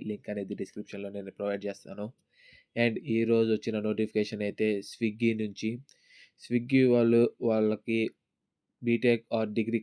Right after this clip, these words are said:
కంప్లీట్ చేసిన స్టూడెంట్స్ అయితే వాళ్ళు రిక్వైర్ చేస్తున్నారు. And వాళ్ళు ఫిఫ్టీన్ డేస్ ట్రైనింగ్ అనేది ఇచ్చి వాళ్ళకి ఒక జాబ్ అనేది అయితే ఇస్తున్నారు. Per month forty thousand అనేది శాలరీ అనేది వాళ్ళు పే చేస్తున్నారు. And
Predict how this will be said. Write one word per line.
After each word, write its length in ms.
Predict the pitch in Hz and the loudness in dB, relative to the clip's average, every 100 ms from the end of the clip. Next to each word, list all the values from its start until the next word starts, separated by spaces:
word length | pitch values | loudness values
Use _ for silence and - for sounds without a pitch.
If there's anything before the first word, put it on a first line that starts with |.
| 113 | -2
కంప్లీట్ 260 | 107 110 117 | -2 -2 -2
చేసిన 180 | 110 107 | -4 -4
స్టూడెంట్స్ 460 | - 110 110 104 - 107 | 0 0 0 -2 -2 0
అయితే 200 | - 110 107 | 2 2 4
వాళ్ళు 160 | 104 104 | 4 2
రిక్వైర్ 300 | 104 - 107 - | 0 -2 -2 0
చేస్తున్నారు. 480 | 104 - 101 101 120 143 _ _ _ _ - | -4 -4 -4 0 0 -2 _ _ _ _ -2
And 160 | 113 113 - _ - | -2 -2 -8 _ 2
వాళ్ళు 180 | 117 113 | 2 2
ఫిఫ్టీన్ 360 | 113 - 123 113 | -2 -2 -2 4
డేస్ 180 | 117 117 - | 4 4 2
ట్రైనింగ్ 340 | 110 113 110 | 0 2 0
అనేది 280 | 107 110 110 110 107 | 0 2 2 4 2
ఇచ్చి 260 | 104 - 117 117 - | 0 0 2 2 0
వాళ్ళకి 260 | 107 104 104 | -2 0 0
ఒక 80 | 101 98 | -2 0
జాబ్ 200 | 104 104 104 | 2 2 2
అనేది 220 | 104 101 | 0 0
అయితే 160 | 98 104 | 0 -2
ఇస్తున్నారు. 440 | - 107 101 104 113 - _ _ _ - | -2 -6 -4 0 0 -2 _ _ _ -4
Per 80 | 110 104 | -2 0
month 180 | 110 107 - | 0 -2 -4
forty 280 | - 107 107 107 | 0 2 2 2
thousand 340 | 107 104 110 104 - | 2 2 0 -2 -4
అనేది 260 | 107 101 104 101 | -2 -2 -2 0
శాలరీ 320 | 101 104 107 | 0 2 0
అనేది 300 | 101 101 101 104 101 | 0 0 0 0 0
వాళ్ళు 160 | 98 - | -2 -2
పే 60 | 104 104 | -2 -2
చేస్తున్నారు. 480 | 104 - 104 104 113 123 _ _ _ _ | -4 -6 -2 0 0 -2 _ _ _ _
And 180 | 110 | -4